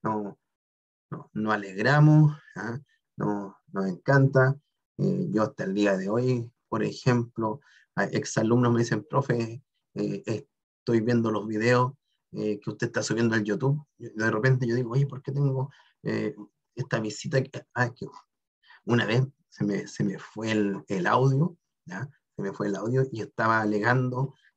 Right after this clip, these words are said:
¿ya? de un trabajo que habían hecho en, en la sede, que le había quedado mal, entonces entró agua, y, y yo pensé que no estaba grabando, entonces, eh, estaba llenando de, eh, chuchadas, disculpe, ¿ya?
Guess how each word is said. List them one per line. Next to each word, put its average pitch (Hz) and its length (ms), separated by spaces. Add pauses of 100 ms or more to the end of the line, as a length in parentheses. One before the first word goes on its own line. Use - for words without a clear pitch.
¿ya? 110 200
de 104 460
un 113 180
trabajo 113 320
que 110 80
habían 110 240
hecho 113 160
en, 107 320
en 104 160
la 95 80
sede, 143 480 (260)
que 107 80
le 104 80
había 110 240
quedado 107 340
mal, 127 240
entonces 120 360
entró 104 380
agua, 147 320 (540)
y, 107 360
y 120 120
yo 139 120
pensé 151 240
que 151 100
no 123 80
estaba 151 240
grabando, 160 340
entonces, 131 560 (520)
eh, 107 220
estaba 135 460
llenando 156 720
de, 160 380 (280)
eh, 131 320 (180)
chuchadas, 151 560
disculpe, - 400 (340)
¿ya? 120 160